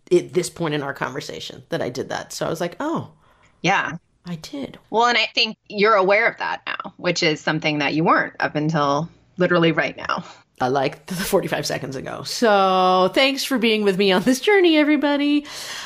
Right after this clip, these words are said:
Speaker 1: So that's where it's interesting, 'cause I think one of our next point is don't dress up as someone whose race differs from yours. When I put that outfit on to be a disco dancer with a big wig, I literally didn't even think twice that I was trying to dress up as someone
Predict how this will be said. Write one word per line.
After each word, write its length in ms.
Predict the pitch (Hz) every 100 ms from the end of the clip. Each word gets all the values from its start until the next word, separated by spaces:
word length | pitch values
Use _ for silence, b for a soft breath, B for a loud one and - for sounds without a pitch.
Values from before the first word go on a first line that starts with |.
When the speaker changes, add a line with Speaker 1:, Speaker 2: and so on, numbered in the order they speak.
| B -
Speaker 1:
So 180 | -
that's 240 | 285 427 -
where 80 | 392
it's 100 | 427
interesting, 400 | 453 - 196 160
'cause 120 | 202
I 80 | 220
think 180 | 320
one 100 | 330
of 120 | 294 254
our 60 |
next 220 | 220 214 -
point 260 | 370 294
is 220 | 190 180 -
don't 340 | 175 233 247
dress 220 | 233 220
up 120 | 208
as 80 | 202
someone 280 | 208 190 180
whose 180 | 180 160
race 240 | 175 165
differs 320 | - 277 233
from 160 | - 151
yours. 300 | 127 135 -
When 180 | 180 202
I 100 | 262
put 300 | - 247 -
that 220 | 208 208
outfit 340 | 160 165 - 226
on 360 | 226 277 339 - b b b b b
to 100 | -
be 140 | 185 220
a 60 |
disco 320 | 170 180 - 208
dancer 320 | 208 208 220
with 120 | 185
a 40 |
big 140 | 180 202
wig, 120 | 175
I 100 | 190
literally 680 | 190 208 240 254 262 262 262
didn't 260 | 214 220 220
even 300 | 208 202 196
think 280 | 208 185
twice 340 | - 160 175 -
that 100 | 190
I 60 |
was 120 | 160 156
trying 220 | 180 156
to 60 |
dress 240 | 151 139 -
up 120 | 143
as 120 | 151
someone 400 | 139 127 123 127